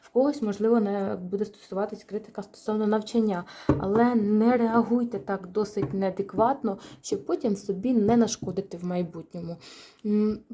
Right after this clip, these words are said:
просто вислухайте критику, проаналізуйте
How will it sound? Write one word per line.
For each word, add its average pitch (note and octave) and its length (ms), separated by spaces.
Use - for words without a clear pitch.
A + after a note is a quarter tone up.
просто C4+ 520
вислухайте B3+ 520
критику, F#3 480
проаналізуйте A#3+ 920